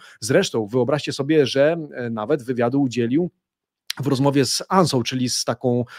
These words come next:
no, z, e, agencją prasową, włoską agencją prasową,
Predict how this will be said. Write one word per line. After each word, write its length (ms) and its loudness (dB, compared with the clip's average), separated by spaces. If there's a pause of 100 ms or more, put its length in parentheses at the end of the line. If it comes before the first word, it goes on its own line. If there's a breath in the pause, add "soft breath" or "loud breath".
(160 loud breath)
no, 80 4
z, 220 -4
e, 200 4
agencją 340 4
prasową, 400 0
włoską 340 2
agencją 280 0
prasową, 460 -2